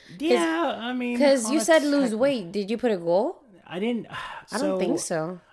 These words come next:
Speaker 1: I, I did have a goal. I'm five pounds from said goal, but I'll still count that as a success.
Speaker 2: Yeah, it's still accomplished 'cause you lost the
Speaker 1: Like,
Speaker 2: weight.
Speaker 1: no, I've lost a shit ton of weight.
Speaker 2: So
Speaker 1: Um, what is it,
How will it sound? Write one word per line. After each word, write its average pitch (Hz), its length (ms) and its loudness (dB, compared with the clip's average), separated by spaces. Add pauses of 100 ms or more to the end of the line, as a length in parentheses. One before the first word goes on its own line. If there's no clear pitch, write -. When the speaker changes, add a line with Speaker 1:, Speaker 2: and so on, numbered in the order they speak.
(100)
Speaker 1:
I, 170 400 -4
I 160 100 -4
did 180 220 -4
have 185 240 -4
a 151 100 -6
goal. 113 600 -4 (580)
I'm 135 280 -4
five 156 340 -6
pounds 156 300 -8
from 139 260 -10
said 98 300 -10
goal, 98 180 -10
but 110 160 -10
I'll 143 220 -10
still 170 420 -12
count 165 320 -12
that 110 140 -8
as 95 160 -10
a 92 40 -18
success. - 600 -18
Speaker 2:
Yeah, 190 260 0
it's 180 160 -2
still 311 240 2
accomplished 214 560 -4
'cause 180 140 -8
you 247 80 -2
lost 185 320 0
the 139 60 -4
Speaker 1:
Like, 143 60 -4
Speaker 2:
weight. 156 320 -2
Speaker 1:
no, 131 140 -2
I've 113 240 -4
lost 110 260 -6
a 87 120 -14
shit 151 220 -12
ton 92 140 -10
of 90 60 -12
weight. 87 220 -16 (200)
Speaker 2:
So 160 460 -4
Speaker 1:
Um, 151 160 -16
what 101 220 -10
is 85 80 -14
it, 87 100 -18